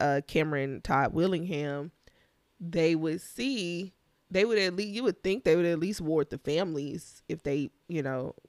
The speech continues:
come to a, uh, revolution that, a revelation that, you know, they actually were guilty. I mean, were found, uh, innocent. And so,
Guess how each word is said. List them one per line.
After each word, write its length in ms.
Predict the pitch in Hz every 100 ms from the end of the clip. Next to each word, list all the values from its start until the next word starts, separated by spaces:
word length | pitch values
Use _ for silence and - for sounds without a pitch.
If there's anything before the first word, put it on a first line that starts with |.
| -
come 220 | - 156
to 440 | - 147 147 143 160 - - - _ _ _ _ _ _ _ _ -
a, 420 | 185 175 170 156 -
uh, 320 | 143 135 -
revolution 640 | 165 156 160 160 - 151
that, 680 | 151 143 139 143 - - - - -
a 120 | -
revelation 560 | 165 139 151 160 151 147
that, 280 | 143 143 -
you 120 | 165
know, 180 | 156 151
they 160 | 147
actually 320 | 156 156 -
were 320 | 147 139 147 147
guilty. 640 | - - - - 80 175 151 -
I 80 | 180
mean, 280 | 175 147 160
were 200 | 156 147
found, 520 | - 147 139 143 - -
uh, 380 | - 85 - 175 _ _
innocent. 480 | 160 143 - - - -
And 160 | 165
so, 580 | 156 - 151 143 135 139